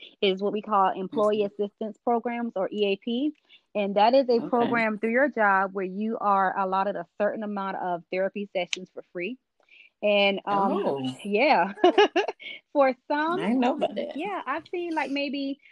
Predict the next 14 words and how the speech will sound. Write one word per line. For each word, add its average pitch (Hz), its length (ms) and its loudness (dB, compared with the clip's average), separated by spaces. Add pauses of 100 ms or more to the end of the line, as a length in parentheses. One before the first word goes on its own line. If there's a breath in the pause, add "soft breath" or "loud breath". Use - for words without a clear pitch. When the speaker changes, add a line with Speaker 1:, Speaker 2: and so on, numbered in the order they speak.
Speaker 1:
I've 269 120 -2
had 294 180 -2
clients 269 280 -6
that 247 120 -14
come 262 140 -6
to 262 100 -8
me 240 200 -4
that 202 200 2
have 214 400 0 (300)
three 269 340 0
sessions 269 480 -2
free, 262 340 -2
sometimes 220 460 -2
five, 247 600 0